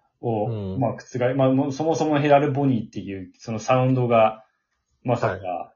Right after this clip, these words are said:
Speaker 1: 日本、
Speaker 2: はい。
Speaker 1: まさか岩手っていうところから
Speaker 2: はい。
Speaker 1: ますけど、サプライズがなんか、いろいろあるような感じがします。
Speaker 2: そうですよね。なんか、東京とかだと結構、なんていうんですかね、まあ、障害者とかの、
Speaker 1: うん。
Speaker 2: なんか、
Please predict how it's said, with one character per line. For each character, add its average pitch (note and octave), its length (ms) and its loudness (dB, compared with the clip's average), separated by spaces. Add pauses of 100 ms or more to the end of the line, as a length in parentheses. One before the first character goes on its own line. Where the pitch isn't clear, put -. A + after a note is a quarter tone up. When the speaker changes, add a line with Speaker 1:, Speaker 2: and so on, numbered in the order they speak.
Speaker 1:
日 A#2 120 -6
本、 G#2 160 -4
Speaker 2:
は - 20 -8
い。 E2+ 80 -8
Speaker 1:
ま A2 140 -2
さ G#2+ 140 -4
か F2 200 -6
岩 F2+ 240 -8
手 F2 140 -14
っ - 20 -18
て - 180 -16
い F#2 60 -10
う F2 40 -12
と F#2+ 100 -10
こ F#2 100 -10
ろ F#2 100 -10
か F#2 60 -10
ら E2+ 120 -8
Speaker 2:
は F#2 160 -2
い。 E2+ 320 -18
Speaker 1:
ま F2 120 -10
す - 100 -18
け F#2 80 -12
ど、 E2+ 380 -14
サ C3+ 160 -2
プ C#3 100 0
ラ E3 120 6
イ B2 40 0
ズ G#2 80 -6
が F2 140 -8
な F#2 100 -8
ん F2+ 80 -10
か、 E2+ 300 -10 (720)
い A#2 60 -6
ろ G2+ 140 -8
い - 40 -8
ろ G2 80 -2
あ F#2 60 -2
る F2 80 -8
よ E2+ 80 -18
う - 20 -20
な - 80 -20 (380)
感 F2 180 -12
じ F2 60 -10
が E2 60 -16
し - 120 -18
ま F#2 60 -18
す。 - 40 -20
Speaker 2:
そ B2 100 -4
う - 20 -4
で G2+ 60 -16
す - 80 -16
よ F#2+ 60 -14
ね。 F#2+ 120 -16
な F3+ 100 -6
ん - 20 -10
か、 A#2+ 240 2 (400)
東 A#3 180 6
京 B3+ 220 0
と - 120 -8
か C#3+ 280 4
だ A2+ 160 2
と C3+ 300 2
結 B2+ 260 -8
構、 A2+ 580 4 (100)
な A#2 120 -6
ん A#2+ 60 -12
て - 20 -18
い B2 40 -20
う - 100 -18
ん - 20 -10
で - 20 -12
す F2+ 60 -18
か A2 80 -10
ね、 G#2+ 100 -8
ま A2+ 160 -2
あ、 G2 40 -4
障 B2 240 -4
害 B2 160 2
者 G2 140 -4
と F#2+ 120 -6
か - 500 -2
の、 A#2+ 560 0
Speaker 1:
う - 40 -20
ん。 - 20 -18
Speaker 2:
な A2+ 80 -6
ん G2 60 -12
か、 F#2+ 320 -10